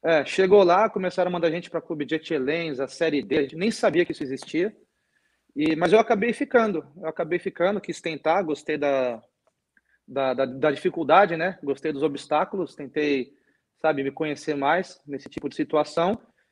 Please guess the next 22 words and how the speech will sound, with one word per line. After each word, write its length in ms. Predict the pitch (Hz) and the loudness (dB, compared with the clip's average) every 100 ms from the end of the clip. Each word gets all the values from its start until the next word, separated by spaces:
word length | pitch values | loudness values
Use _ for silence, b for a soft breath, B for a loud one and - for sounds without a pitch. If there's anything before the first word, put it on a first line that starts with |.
| _ _ _ | _ _ _
E 80 | - | -4
acabei 320 | 196 220 202 | -2 2 2
ficando 320 | 226 240 247 254 | 2 0 2 2
lá 80 | |
dois 220 | 196 196 170 | 4 2 2
anos, 480 | 185 180 - - _ | 0 -2 -10 -20 _
na, 580 | 170 151 147 139 131 123 - | -6 -2 0 0 -2 -6 -12
no 120 | 151 | -14
time 200 | - 165 | -10 -8
chamado 320 | - 160 147 | -4 0 0
Polímnia 440 | - 160 170 160 147 | 2 2 2 0 2
Calcio, 440 | 151 180 - 156 - _ - - | 4 4 2 -8 -12 _ -20 -6
é, 380 | 139 131 127 120 | -2 2 2 -2
de 80 | |
Polignano 340 | 117 156 151 151 | -2 -2 0 -2
a 40 | |
Mare, 280 | 131 139 175 - _ | 2 2 2 -2 _
inclusive 260 | - 135 139 | -8 -4 -4
uma 120 | 143 | -6
cidade 280 | 139 143 131 | -4 -2 0
bem 140 | 135 | -2
bonita. 420 | 139 131 135 156 | -2 -4 -4 -6